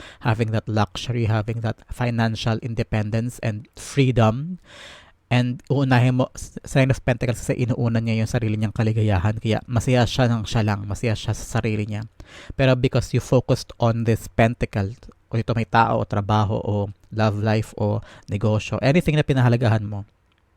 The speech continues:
yun yung pine-, nire-represent ng pentacle.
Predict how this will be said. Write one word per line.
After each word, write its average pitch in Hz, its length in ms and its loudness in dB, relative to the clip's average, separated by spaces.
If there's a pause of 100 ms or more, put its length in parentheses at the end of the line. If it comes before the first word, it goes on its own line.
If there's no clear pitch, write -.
(1000)
yun 120 240 4
yung - 40 -8 (200)
pine-, 127 240 2
nire-represent 123 640 2
ng 107 160 -6
pentacle. 104 560 -10